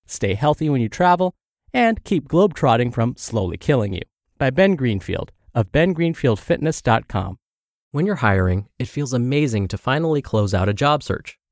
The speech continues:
But what if you could get rid of the search and just match? You can with Indeed. Indeed is your matching and hiring platform with over three hundred and fifty million global monthly visitors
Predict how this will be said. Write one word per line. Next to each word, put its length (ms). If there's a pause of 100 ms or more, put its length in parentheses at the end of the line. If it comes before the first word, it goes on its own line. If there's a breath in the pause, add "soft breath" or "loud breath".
(140)
But 80
what 180
if 140
you 80
could 120
get 160
rid 220
of 80
the 80
search 480 (180)
and 160
just 280
match? 400 (400)
You 160
can 440 (140)
with 160
Indeed. 380 (500)
Indeed 320
is 160
your 80
matching 500 (120)
and 220
hiring 360
platform 540 (240)
with 180
over 180
three 420
hundred 420
and 120
fifty 360
million 540 (120)
global 400
monthly 420
visitors 540